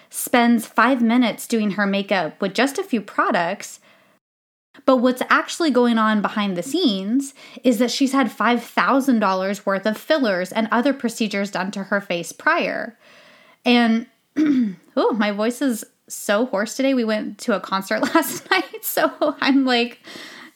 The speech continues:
trying to <clears throat> push through the hoarseness of my voice. But so Jessica DeFino talks about this, and I would totally recommend going and reading her Substack called The Unpublishable.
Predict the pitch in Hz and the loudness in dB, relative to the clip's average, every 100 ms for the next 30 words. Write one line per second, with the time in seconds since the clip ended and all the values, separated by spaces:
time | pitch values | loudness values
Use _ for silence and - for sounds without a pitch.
0 | _ - - 226 240 262 262 277 233 202 | _ -6 2 4 6 4 4 2 2 2
1 | 196 202 - _ 302 294 277 202 202 262 | 0 -4 -10 _ 0 4 4 2 -2 -2
2 | 247 - 254 208 214 214 214 202 196 180 | -2 -2 0 0 0 -2 -4 -4 -2 -2
3 | 196 160 - 226 214 - - - - _ | 0 -2 0 0 0 -4 -20 -20 -20 _
4 | _ - - 262 226 254 269 302 294 226 | _ -6 2 4 4 2 2 0 0 0
5 | 226 - 233 247 202 190 190 - - 208 | -2 0 2 2 2 0 -2 -4 -2 -2
6 | - 226 196 190 190 190 180 175 190 170 | -2 -2 0 0 -2 -4 -4 -2 -2 -2
7 | 180 - - 262 285 269 208 196 196 196 | -6 -10 0 2 4 2 2 -2 -2 -2
8 | 185 185 180 175 190 190 185 185 175 185 | -2 -2 -2 -4 -6 -6 -4 -4 -4 -6
9 | 180 175 180 - 165 - - 190 185 175 | -4 -4 -4 -4 -6 -4 -2 -2 -2 -4
10 | 180 - 240 233 - 180 170 160 202 | -4 -2 -2 -2 -4 -4 -2 -4 -6